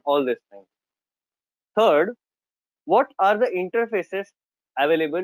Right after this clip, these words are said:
to the device through which you can interact with the device? Let's say for this I P phone, what are interfaces you can see? Here, lan card. This may have a Wi-Fi. This may have a Bluetooth.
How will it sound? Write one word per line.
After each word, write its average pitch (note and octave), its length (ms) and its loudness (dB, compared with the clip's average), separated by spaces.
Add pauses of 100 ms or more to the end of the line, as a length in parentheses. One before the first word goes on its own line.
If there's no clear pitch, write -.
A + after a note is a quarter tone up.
to D#3 100 -4
the E3 120 -4
device G#2+ 320 -4 (140)
through E3+ 160 0
which G3+ 180 -2
you E3+ 100 -2
can F3+ 160 -6 (100)
interact D#3+ 480 0
with A#2+ 180 -6
the F#2+ 60 -14
device? F#2 300 -20 (440)
Let's G#3 220 0
say A#3+ 100 2
for G#3+ 200 2
this G#3+ 180 -2 (140)
I E3 220 2
P G#3+ 120 -6
phone, F3 280 -6
what F3+ 200 0
are G#3 100 0
interfaces F#3+ 560 -6
you F3+ 140 -12
can F3+ 180 -6
see? B3+ 140 -12 (420)
Here, D3+ 280 2 (140)
lan C#3 320 -2
card. A3+ 240 0 (1120)
This D3 260 -6
may D3+ 120 -4
have E3 200 -2
a E3 180 2
Wi-Fi. D#3+ 420 0 (580)
This C#3+ 200 -6
may D#3 220 -2
have D3 180 -2
a B2 100 0
Bluetooth. E3 420 -2